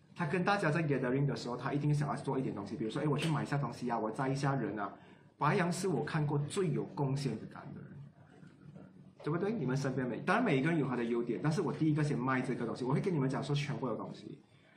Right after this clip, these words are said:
所以当你的名，你的名色走得不是很好的时候，来到这个宫位的时候，或者是这个时候的话，你要做好多东西，你才会有一点色彩。这个宫位是不是很痛苦？你们还有十一个宫位更痛苦的，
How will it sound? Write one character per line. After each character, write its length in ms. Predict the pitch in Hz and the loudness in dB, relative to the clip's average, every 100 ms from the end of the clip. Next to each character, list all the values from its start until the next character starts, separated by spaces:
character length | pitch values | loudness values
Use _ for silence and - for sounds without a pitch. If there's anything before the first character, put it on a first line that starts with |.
| - | -14
所 200 | - 220 | -2 2
以 160 | 220 | 2
当 200 | 151 180 | 2 2
你 60 | 170 | 2
的 100 | 131 | 2
名， 320 | 135 131 131 131 | 2 0 -2 0
你 120 | 123 | 0
的 80 | 135 | 0
名 220 | 131 143 | 2 0
色 400 | 143 160 135 - - | 0 0 -2 -4 -8
走 160 | 127 | -4
得 80 | 120 | -2
不 100 | 139 | -2
是 120 | 151 | 0
很 120 | 147 | 0
好 200 | - 123 | 0 -4
的 100 | 98 | -6
时 140 | 98 127 | -6 -4
候， 40 | |
来 140 | 123 117 | -2 0
到 100 | 139 | 0
这 120 | 135 | 0
个 100 | 139 | 0
宫 180 | 117 117 | -2 -2
位 120 | 120 | -4
的 100 | 107 | -4
时 140 | - | -6
候， 60 | 117 | -4
或 60 | |
者 80 | 123 | -4
是 120 | - | -4
这 120 | - - | -6 -4
个 80 | |
时 160 | 127 - | -4 -6
候 120 | 110 | -8
的 100 | - | -10
话， 260 | - 101 - - - - | -8 -8 -10 -20 -20 -4
你 80 | |
要 100 | 135 | 0
做 220 | 147 151 151 | 2 2 -2
好 280 | - 113 | -4 -6
多 140 | 101 110 | -4 -4
东 160 | 107 | -6
西， 260 | 107 110 98 - - | -8 -6 -8 -10 -12
你 140 | 131 127 | -4 -2
才 180 | - | -2
会 220 | 135 185 123 | -2 0 -2
有 100 | - - | -4 -6
一 80 | 208 | -6
点 280 | - 104 - | -4 -6 -6
色 220 | - 117 | -8 -10
彩。 240 | - - - - - - - - - - - - - - - - - - - _ - | -10 -14 -18 -20 -20 -20 -20 -20 -20 -20 -20 -20 -20 -20 -20 -20 -20 -20 -20 _ -20
这 140 | - 190 | -4 -2
个 60 | |
宫 140 | 180 147 | 4 4
位 100 | 156 | 6
是 80 | 165 | 4
不 60 | |
是 80 | 165 | 2
很 100 | 127 | 0
痛 160 | 147 139 | 0 -2
苦？ 260 | 101 101 143 - - - - - - - | -2 -4 -6 -12 -16 -20 -20 -18 -18 -6
你 100 | 123 | -4
们 100 | 127 | 0
还 100 | 151 | 0
有 40 | |
十 280 | 135 - 120 | 0 -2 -2
一 60 | 127 | 0
个 120 | 143 | 0
宫 180 | 113 110 | 0 -2
位 160 | 117 - | -4 -4
更 180 | 135 113 | -6 -6
痛 220 | - 107 | -6 -10
苦 160 | - | -10
的， 60 | - | -14